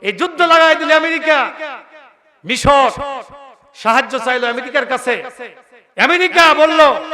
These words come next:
"তোমাদের সহযোগিতা করব, কিন্তু শর্ত আছে, দুটো শর্ত।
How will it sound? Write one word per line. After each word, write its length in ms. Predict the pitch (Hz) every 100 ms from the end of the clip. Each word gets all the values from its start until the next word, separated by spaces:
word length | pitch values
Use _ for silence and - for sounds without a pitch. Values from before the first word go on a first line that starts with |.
| 294 226
"তোমাদের 280 | - 226 233
সহযোগিতা 520 | 226 233 240 254 254
করব, 240 | 240 240 226
কিন্তু 240 | 233 233
শর্ত 360 | - 226 220 226
আছে, 220 | 208 208
দুটো 240 | 185 220
শর্ত। 460 | 208 220 - 220 180